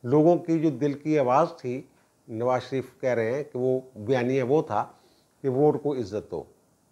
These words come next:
और जमहूरियत और फ़ौज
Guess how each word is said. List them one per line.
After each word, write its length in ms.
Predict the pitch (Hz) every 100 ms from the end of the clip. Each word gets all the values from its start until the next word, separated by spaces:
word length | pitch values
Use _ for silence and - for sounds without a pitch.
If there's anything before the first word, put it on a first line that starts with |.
| _ _ _ _ -
और 420 | 127 127 127 95 - _ 104 - _ _ -
जमहूरियत 640 | 127 147 147 156 156 - _ _ _ _ _ _ -
और 160 | 120 117 - _
फ़ौज 240 | 143 151